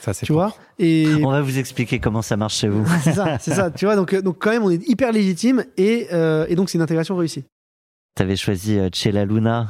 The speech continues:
Speaker 3: euh, de, de Luis Prima sur Prends le temps.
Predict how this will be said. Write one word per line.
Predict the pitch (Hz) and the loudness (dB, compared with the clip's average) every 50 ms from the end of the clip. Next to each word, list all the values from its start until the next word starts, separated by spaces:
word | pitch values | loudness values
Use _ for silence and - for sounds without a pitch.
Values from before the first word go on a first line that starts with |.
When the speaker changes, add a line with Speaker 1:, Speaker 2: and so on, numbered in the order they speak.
| 107 - | -6 -4
Speaker 3:
euh, | 101 95 92 92 | -2 -2 -2 -2
de, | 87 90 95 92 92 90 | -2 0 0 0 0 -2
de | 85 92 101 | -2 -2 -2
Luis | 98 92 104 104 - - - | -2 -2 -2 -4 -4 -6 -10
Prima | - - 113 101 101 104 107 110 110 101 | -8 -4 -2 0 0 0 0 0 -2 -4
sur | - - 104 95 87 | -6 -6 -6 -6 -6
Prends | - _ - - - 104 104 107 107 | -8 _ -10 -6 -2 -2 0 0 2
le | 104 104 101 | 0 0 -2
temps. | - - 110 107 113 127 | -2 -4 -6 -6 -6 -8